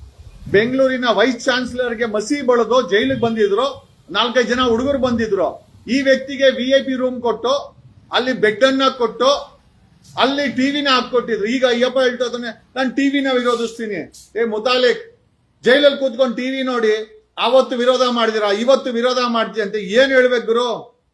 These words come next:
ಮುತಾಲಿಕ್ ಟಿ ವಿನ ವಿರೋಧ ಮಾಡ್ತಾ ಇದ್ದಾನೆ. ಅದೇ ಮುತಾಲಿಕ್ ಎರಡ್ ಸಾವಿರದ ಹನ್ನೊಂದರಲ್ಲಿ ನಾನ್ ನೋಡಿದ್ದೀನಿ, ವಿ ಐ ಪಿ ರೂಮ್ ಅಲ್ಲಿ ಯಡಿಯೂರಪ್ಪ ಇದ್ದಂತ ಬ್ಯಾರಕ್ ಅಲ್ಲಿ ಕೂತ್ಕೊಂಡು ಇದೇ ಮುತಾಲಿಕ್ ಅವ್ರ ಹುಡುಗರು ಟಿ ವಿ, ಆಮೇಲೆ ವಿ ಐ ಪಿ ಟ್ರೀಟ್ಮೆಂಟ್ ಅನ್ನ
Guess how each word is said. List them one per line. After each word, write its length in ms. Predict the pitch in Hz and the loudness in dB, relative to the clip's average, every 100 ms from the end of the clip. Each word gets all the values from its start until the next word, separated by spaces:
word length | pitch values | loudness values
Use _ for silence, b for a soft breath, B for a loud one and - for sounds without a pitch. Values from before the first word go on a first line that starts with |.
| _ 170 | _ -4
ಮುತಾಲಿಕ್ 800 | 226 277 277 277 262 277 277 - | 0 4 4 2 -2 -2 -2 -2
ಟಿ 140 | 269 | -2
ವಿನ 160 | 277 269 | 0 0
ವಿರೋಧ 240 | 247 240 247 | 0 2 0
ಮಾಡ್ತಾ 300 | 233 226 214 | 0 -2 -2
ಇದ್ದಾನೆ. 440 | 208 202 254 262 - - | -2 0 -4 -4 -14 -2
ಅದೇ 200 | 202 262 | 4 4
ಮುತಾಲಿಕ್ 540 | 254 233 240 233 226 | 4 0 2 2 2
ಎರಡ್ 240 | 233 214 214 | 2 2 0
ಸಾವಿರದ 220 | 247 226 | -2 -2
ಹನ್ನೊಂದರಲ್ಲಿ 420 | 220 220 226 233 | -4 -4 -6 -6
ನಾನ್ 300 | 202 214 254 | -4 -2 -2
ನೋಡಿದ್ದೀನಿ, 760 | 247 233 196 208 247 - _ _ _ - | -4 -4 -4 -6 -8 -12 _ _ _ -10
ವಿ 160 | 156 240 | -4 2
ಐ 160 | 254 | 4
ಪಿ 160 | 220 247 | 2 -2
ರೂಮ್ 240 | 226 220 | -2 -2
ಅಲ್ಲಿ 240 | 226 240 220 | -2 0 2
ಯಡಿಯೂರಪ್ಪ 440 | 233 262 254 254 240 | 2 2 0 0 -2
ಇದ್ದಂತ 320 | 202 220 220 233 214 185 - _ - | 0 -2 -2 -2 -2 -2 -8 _ -4
ಬ್ಯಾರಕ್ 420 | 127 226 262 254 240 | 2 4 2 0 0
ಅಲ್ಲಿ 180 | 226 | 0
ಕೂತ್ಕೊಂಡು 720 | 226 247 262 262 233 226 254 214 | -2 -4 -8 -4 -2 -2 -4 -6
ಇದೇ 400 | 202 254 269 254 | 2 4 4 2
ಮುತಾಲಿಕ್ 600 | 226 226 247 233 220 254 | 0 0 2 2 0 -2
ಅವ್ರ 320 | 262 214 220 | 0 2 2
ಹುಡುಗರು 460 | 226 247 254 262 | 0 0 0 0
ಟಿ 160 | 254 254 | -2 -6
ವಿ, 480 | 262 269 247 - _ _ _ _ - | -4 -6 -8 -12 _ _ _ _ -6
ಆಮೇಲೆ 280 | 220 247 | 0 4
ವಿ 120 | 220 254 | 4 4
ಐ 180 | 269 | 2
ಪಿ 60 | 262 | 2
ಟ್ರೀಟ್ಮೆಂಟ್ 560 | 214 226 247 226 240 | -4 -6 -6 -4 -2
ಅನ್ನ 120 | 247 | 0